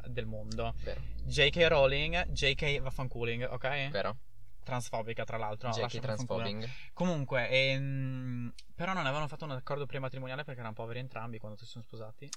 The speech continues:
Speaker 2: Oh.
Speaker 1: Quindi non è che, cioè, l'hanno fatto perché hanno detto, "Boh, tanto non abbiamo soldi, che cazzo dobbiamo dividere?"
Speaker 2: Certo.
Speaker 1: Plot twist, l'impero della, del, dell'e-commerce è nato quel
Speaker 2: È
Speaker 1: giorno.
Speaker 2: vero, è vero.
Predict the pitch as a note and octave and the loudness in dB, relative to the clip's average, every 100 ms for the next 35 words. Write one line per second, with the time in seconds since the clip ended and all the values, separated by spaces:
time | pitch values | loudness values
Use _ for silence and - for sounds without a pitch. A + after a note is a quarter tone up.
0 | - - C3 B2+ B2 A#2+ - D3+ B2 A#2+ | -12 -12 -10 -10 -10 -10 -6 -4 -2 -2
1 | B2+ D3 C3 - - B2+ A2+ B2+ B2+ B2+ | -2 -2 -2 -4 2 2 2 0 0 0
2 | C#3 D3 C#3 B2+ C3+ C3 - B2 B2+ A#2+ | -4 -4 -6 -2 -4 -4 -4 -4 -2 -4
3 | B2+ B2+ A#2 A#2 A#2+ - A2 A2+ A#2 B2 | -2 -2 -2 -2 -4 -2 -2 -2 -4 -4
4 | - B2+ B2+ A#2+ G#2+ G#2+ A2 - - A2 | -6 -6 -6 -6 -6 -4 -6 -6 -8 -8
5 | - C3 - F3+ G#3 G#3 - E3 C#3 C3+ | -8 -10 4 8 8 6 -2 0 2 0
6 | - E3+ E3 D3+ D3 B2+ B2+ B2+ A#2+ A#2 | 4 4 6 0 4 6 6 4 4 6
7 | A2 A#2 A#2+ A#2+ B2 B2+ B2 A2+ G#2 A2 | 6 2 -2 -4 -2 -2 -4 -4 -4 -4
8 | B2 - - A2 G2+ - A#2 A#2 A2 G#2 | -4 -4 -4 -4 -6 -6 -4 -4 -4 -6
9 | G#2 B2 - - - G#2 F#2+ G2 | -4 -6 -6 -8 -6 -6 -6 -8